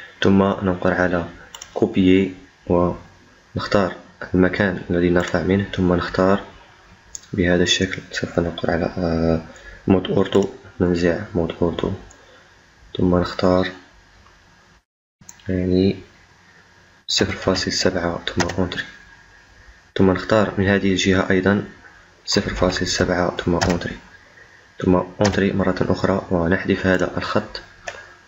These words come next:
ونحذف هذا الخط، ثم ننقر على أجيستي ونحدد هذه الخطوط، ثم أونتري، ثم نحذف هذه الخطوط الزائدة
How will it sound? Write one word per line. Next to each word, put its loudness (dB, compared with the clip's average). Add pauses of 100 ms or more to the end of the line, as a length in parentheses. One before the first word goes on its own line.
(600)
ونحذف 0
هذا 2
الخط، -4
ثم 4
ننقر 0
على 0 (100)
أجيستي 0 (960)
ونحدد -4 (180)
هذه -2
الخطوط، -4 (280)
ثم 2 (320)
أونتري، 0 (720)
ثم 0
نحذف -2 (300)
هذه -4
الخطوط -4
الزائدة 0